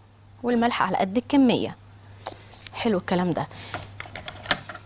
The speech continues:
يبقى كده احنا حطينا البرغل اللي اتنقع ساعة في مية مغلية، وحطينا معاه الدقيق، البصل، الثوم، البهارات، صدر الفرخة أو ربع الفرخة، ربع كيلو الفر-، الفراخ المفرومة،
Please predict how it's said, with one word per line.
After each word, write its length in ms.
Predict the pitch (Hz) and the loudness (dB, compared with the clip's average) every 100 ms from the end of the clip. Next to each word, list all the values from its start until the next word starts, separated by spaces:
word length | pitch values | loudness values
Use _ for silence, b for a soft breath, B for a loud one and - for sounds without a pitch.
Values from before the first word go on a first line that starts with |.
| - | 4
يبقى 200 | 339 370 | 6 8
كده 180 | - 349 | 8 6
احنا 160 | - 294 | 4 2
حطينا 640 | 208 - 302 311 311 - | 0 2 6 8 8 6
البرغل 560 | 320 311 302 254 294 - | 6 8 8 8 6 6
اللي 200 | 269 254 | 6 4
اتنقع 520 | 254 262 277 269 247 214 - | 4 4 6 6 4 -2 -10
ساعة 640 | - 320 294 233 247 269 | 0 6 8 8 6 0
في 260 | - 240 233 | 0 4 6
مية 320 | 247 233 202 | 8 6 6
مغلية، 600 | 180 202 285 330 359 359 - - | 4 6 6 10 8 8 2 -6
وحطينا 460 | 262 285 302 285 | 0 2 4 4
معاه 300 | 208 185 262 - | 6 6 6 4
الدقيق، 760 | 170 160 - 233 294 311 277 - | 0 -6 -2 4 6 6 4 2
البصل، 560 | 196 165 247 269 269 - | 2 6 4 6 2 2
الثوم، 540 | 190 - 262 277 285 - | -8 -4 2 6 6 6
البهارات، 640 | 208 185 196 208 269 294 294 B B B - | 2 2 6 8 10 10 6 B B B -4
صدر 340 | - 311 240 | 2 4 6
الفرخة 420 | 226 - 277 - | 4 4 2 4
أو 100 | 196 | 6
ربع 260 | 247 247 226 | 8 6 4
الفرخة، 500 | 208 247 240 - 180 190 | 4 4 4 2 2 4
ربع 220 | 226 226 | 4 2
كيلو 240 | 220 254 220 | 4 4 4
الفر-، 320 | - 233 - | 4 2 2
الفراخ 440 | 202 214 220 196 - | 0 4 6 6 2
المفرومة، 580 | 202 190 - 269 370 | 0 0 4 8 8